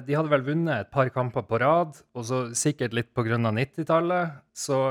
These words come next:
var det noen, eh, Rosenborg-sportere på Twitter som mente ganske besamt at nå vinner Rosenborg serien. Og hvis man da tok en sånn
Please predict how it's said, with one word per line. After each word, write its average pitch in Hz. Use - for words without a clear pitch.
var 139
det 117
noen, 117
eh, 110
Rosenborg-sportere 135
på 110
Twitter 135
som 110
mente 113
ganske 113
besamt 110
at -
nå 127
vinner 104
Rosenborg 98
serien. 95
Og 113
hvis 120
man 143
da 160
tok 156
en 117
sånn 123